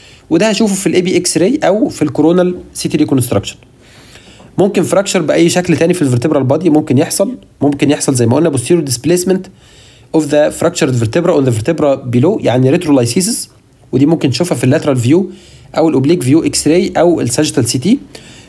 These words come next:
ممكن يحصل anterior wedging of the، آه، fractured body ويحصل معاها، آه، kyphosis،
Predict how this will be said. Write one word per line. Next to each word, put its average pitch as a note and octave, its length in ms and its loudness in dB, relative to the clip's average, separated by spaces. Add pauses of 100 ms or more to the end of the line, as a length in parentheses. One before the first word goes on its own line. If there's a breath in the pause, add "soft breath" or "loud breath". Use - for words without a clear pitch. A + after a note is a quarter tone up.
(120 loud breath)
ممكن F#3+ 240 0
يحصل G3 360 0
anterior F3 300 2
wedging F3+ 280 2
of D3 120 0
the، C#3+ 40 0
آه، C3 580 2
fractured B2 560 0
body G#3+ 200 2 (260)
ويحصل C3+ 500 2
معاها، C#3+ 520 2 (100)
آه، A#2 200 0 (100)
kyphosis، D#3+ 420 0